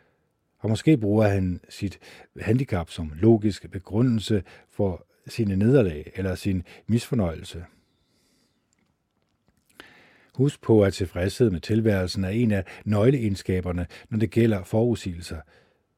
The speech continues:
Hvis en person mener, at hans handicap er skyld i, at han ikke har opnået det, han burde, vil handling, eller vil handicappets effekt på ham være så meget større.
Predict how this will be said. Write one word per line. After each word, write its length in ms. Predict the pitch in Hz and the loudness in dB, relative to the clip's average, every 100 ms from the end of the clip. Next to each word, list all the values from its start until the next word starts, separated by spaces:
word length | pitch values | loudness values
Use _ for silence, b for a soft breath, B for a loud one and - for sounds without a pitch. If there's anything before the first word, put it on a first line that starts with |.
| _ - | _ -16
Hvis 160 | 80 | -12
en 60 | 82 | -10
person 380 | 85 113 107 101 | -4 0 2 4
mener, 260 | 104 95 | 2 0
at 60 | 85 | -2
hans 280 | 90 90 - | -6 -8 -6
handicap 420 | 110 117 - 90 | -2 0 0 -4
er 40 | |
skyld 240 | 85 117 104 | -4 -2 0
i, 80 | 92 | 0
at 60 | |
han 140 | 90 90 | -2 -2
ikke 320 | 101 120 92 | 2 2 0
har 80 | 82 | -4
opnået 380 | 90 - 101 | -4 0 0
det, 100 | 95 | 0
han 120 | 92 87 | -2 0
burde, 380 | 104 107 110 95 B B B B | 4 4 2 -2 B B B B
vil 160 | 123 131 | 0 2
handling, 520 | 117 120 156 160 120 _ - | 2 2 2 0 -2 _ -6
eller 180 | 107 104 | -2 0
vil 160 | 101 | -2
handicappets 760 | - 117 151 - 113 101 98 - | 0 0 0 -2 -2 -2 -4 -8
effekt 360 | 90 - 117 - | -6 -2 -2 -2
på 140 | 101 | -4
ham 220 | 101 107 | -2 -2
være 220 | 92 82 - | -4 -6 -8
så 160 | - 135 | -4 -2
meget 240 | 87 80 | -2 -6
større. 320 | - 80 82 | -12 -14 -14